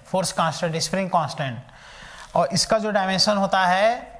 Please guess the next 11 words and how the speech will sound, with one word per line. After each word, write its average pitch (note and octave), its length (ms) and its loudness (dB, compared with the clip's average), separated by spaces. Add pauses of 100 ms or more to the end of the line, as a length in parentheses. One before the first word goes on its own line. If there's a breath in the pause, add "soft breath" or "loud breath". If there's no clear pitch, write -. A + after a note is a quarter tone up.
वो F3 100 -2
surface - 600 0
tension F#3+ 380 -2
के G#3 80 -2
dimension F3 440 -2
के G3+ 80 -2
बराबर D#3 340 2
होता C3+ 260 -6
है, G#2+ 320 -10 (960 loud breath)
same F#3+ 440 0
as, G#3+ 580 0